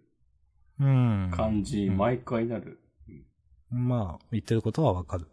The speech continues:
Speaker 1: うん。
Speaker 2: 今週、あれ、この風紀委員の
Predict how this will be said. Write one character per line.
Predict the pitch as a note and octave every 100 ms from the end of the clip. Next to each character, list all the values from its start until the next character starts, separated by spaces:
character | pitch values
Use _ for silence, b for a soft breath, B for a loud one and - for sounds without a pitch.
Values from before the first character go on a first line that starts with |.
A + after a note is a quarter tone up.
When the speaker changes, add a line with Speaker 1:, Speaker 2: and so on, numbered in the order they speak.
| _ _ F2+
Speaker 1:
う |
ん。 | E2 C#2 F#2+ - _ _ _ _ _ _ _ _ _
Speaker 2:
今 | C3+ D3+ D#3
週、 | - E3 D#3 D#3 D#3 D#3+ D#3+ D3+ D3 - _ _ _ _ _ _ _ _ _ - - - - _ _ _ _ _ _ _ _ _ - _ _ _ _
あ | C#3+
れ、 | F#3+
こ | A3+
の | F3+
風 | - A#3+ C#4 E4+
紀 | E4 D4+ D#4 D#4
委 |
員 | G3+ C3 A#2+ A2
の | G2+ F#2 E2